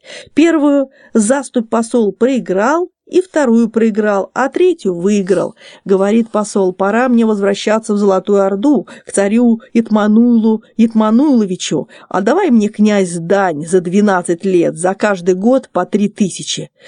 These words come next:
Отвечает князь Владимир: «Нечем мне заплатить тебе дань, грозный посол, бери меня самого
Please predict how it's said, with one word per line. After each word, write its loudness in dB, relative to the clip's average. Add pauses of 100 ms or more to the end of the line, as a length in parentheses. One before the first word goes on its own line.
(200)
Отвечает 0 (220)
князь 2
Владимир: 2
«Нечем 2
мне 2
заплатить -2
тебе 0
дань, 0 (200)
грозный 0
посол, 0
бери 0
меня 2
самого 0